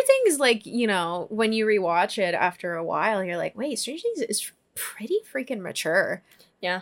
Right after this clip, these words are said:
Speaker 1: It is really, like, I wouldn't let, like, really, really, really young kids watch.
Speaker 2: No.
Speaker 1: Like, uh, younger than ten, eleven years old, I wouldn't let them.
Speaker 2: That's pushing it. <laughs>
Speaker 1: Well, that's because of me.
Speaker 2: Yeah.
Speaker 1: <laughs> 'Cause I saw The Grudge at, like, nine, and that was not a
Speaker 2: Yeah,
Speaker 1: good
Speaker 2: but
Speaker 1: idea.
Speaker 2: no.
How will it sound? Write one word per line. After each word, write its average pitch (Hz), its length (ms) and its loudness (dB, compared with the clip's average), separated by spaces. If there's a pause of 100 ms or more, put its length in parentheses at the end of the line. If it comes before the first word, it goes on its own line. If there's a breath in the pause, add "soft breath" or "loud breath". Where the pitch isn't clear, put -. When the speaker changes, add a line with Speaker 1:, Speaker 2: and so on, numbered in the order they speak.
Speaker 1:
It 320 140 2
is 196 240 4
really, 226 260 6
like, 190 240 4
I 190 140 6
wouldn't 294 280 0
let, 196 240 0
like, 165 240 -4
really, 165 300 -4
really, 143 260 -10
really - 260 -6
young 135 260 -10
kids - 300 -6
watch. 185 140 -4
Speaker 2:
No. - 40 0
Speaker 1:
Like, 180 140 2 (200)
uh, 208 40 0
younger 196 420 2
than 185 160 -2
ten, 180 260 -2
eleven 170 320 -6
years 165 200 -8
old, 151 200 -4
I 139 120 -2
wouldn't - 240 -12
let - 180 -14
them. 180 300 -10 (580)
Speaker 2:
That's 190 440 -12 (100)
pushing 180 300 -16
it. 165 160 -18
<laughs> 254 80 -8 (420 loud breath)
Speaker 1:
Well, 240 100 0
that's 226 160 6
because 180 240 0
of 143 100 -8
me. 180 280 -6
Speaker 2:
Yeah. 294 260 4 (220)
Speaker 1:
<laughs> - 140 -20
'Cause 226 160 4
I 196 120 12
saw 202 220 4
The 180 80 0
Grudge 165 300 0
at, - 100 -6
like, 160 140 -6
nine, 160 420 -2
and 147 100 -6
that 151 140 0
was 151 140 -6
not 151 400 -8
a - 80 -10
Speaker 2:
Yeah, 180 80 -6
Speaker 1:
good 180 60 -6
Speaker 2:
but 120 140 -2
Speaker 1:
idea. 147 480 -2
Speaker 2:
no. 156 320 -8